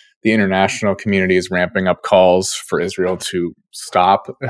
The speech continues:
its planned assault, uh, including the Irish Prime Minister, U N aid chief, and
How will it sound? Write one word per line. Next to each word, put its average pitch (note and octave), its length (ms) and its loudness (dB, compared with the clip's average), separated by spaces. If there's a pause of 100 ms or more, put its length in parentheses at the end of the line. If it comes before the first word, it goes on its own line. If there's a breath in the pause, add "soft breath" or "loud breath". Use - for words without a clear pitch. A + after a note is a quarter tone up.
(120)
its A2+ 140 -6
planned A2+ 280 0
assault, A2+ 500 4
uh, F2 140 -2
including F2+ 340 -2
the D#2 100 -8
Irish F#2+ 280 2
Prime F2+ 240 0
Minister, F#2+ 520 2
U F#2 240 -2
N E2+ 180 -8
aid G2 260 -2
chief, G2+ 580 -2
and F2 320 -6